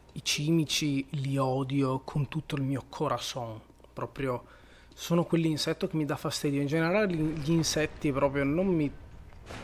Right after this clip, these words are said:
creano particolari problemi, non che li vado là a prendere con le mani e tutto il resto, però non mi danno un fastidio in particolare.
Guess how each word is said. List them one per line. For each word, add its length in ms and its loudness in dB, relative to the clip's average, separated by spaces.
creano 380 4
particolari 560 2
problemi, 580 0
non 320 0
che 120 4
li 120 4
vado 240 4
là 160 4
a 60 2
prendere 360 0
con 140 -4
le 100 4
mani 320 2
e 80 -6
tutto 200 0
il 60 6
resto, 300 2
però 240 -2
non 220 2
mi 120 4
danno 560 4
un 180 2
fastidio 800 0
in 120 0
particolare. 840 -2